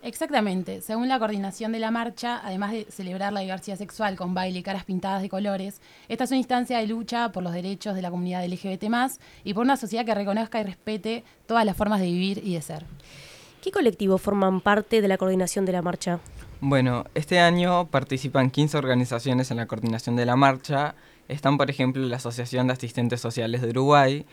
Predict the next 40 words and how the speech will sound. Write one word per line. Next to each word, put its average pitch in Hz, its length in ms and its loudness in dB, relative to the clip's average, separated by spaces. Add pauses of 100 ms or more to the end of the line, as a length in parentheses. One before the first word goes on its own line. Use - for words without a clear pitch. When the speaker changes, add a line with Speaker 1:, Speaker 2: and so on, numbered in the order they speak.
(200)
Speaker 3:
Celebró 143 480 4
la 165 100 2
Diversidad 131 580 2
Santa 123 280 0
Lucía, 131 680 0
el 123 160 -2
Colectivo 120 540 0
de 117 100 2
las 123 140 -4
Piedras, 131 760 2 (720)
eh, 117 420 4
el 117 120 0
Colectivo 123 560 4
de 120 100 4
Ovejas 131 300 -2
Negras, 127 600 4
el 117 160 -4
Coro 117 240 0
de 117 80 0
Hombres 117 260 0
Gays 120 220 0
de 113 160 -2
Montevideo, 123 800 2 (500)
el 123 180 4
Departamento 127 720 6
de 127 100 8
Jóvenes 127 360 6
del 110 140 0
pit 117 180 -2
C 131 80 2
N 123 160 4
T 139 320 2
y - 100 -2
la 131 200 2
Federación 127 840 2
de 127 80 2
Estudiantes 117 580 0
Universitarios 110 680 -4
del 110 160 -6
Uruguay, 113 420 0